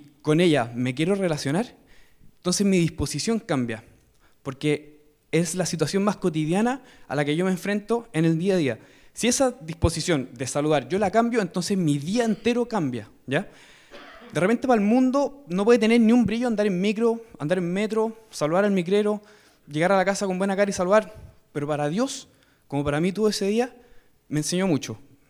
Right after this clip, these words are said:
En segundo lugar, la alegría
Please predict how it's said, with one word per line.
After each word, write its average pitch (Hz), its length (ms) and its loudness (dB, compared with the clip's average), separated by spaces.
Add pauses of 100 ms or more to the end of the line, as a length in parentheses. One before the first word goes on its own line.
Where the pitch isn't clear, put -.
(680)
En 156 80 -4
segundo 226 220 4
lugar, 226 500 4 (880)
la 127 80 -8
alegría 127 540 -4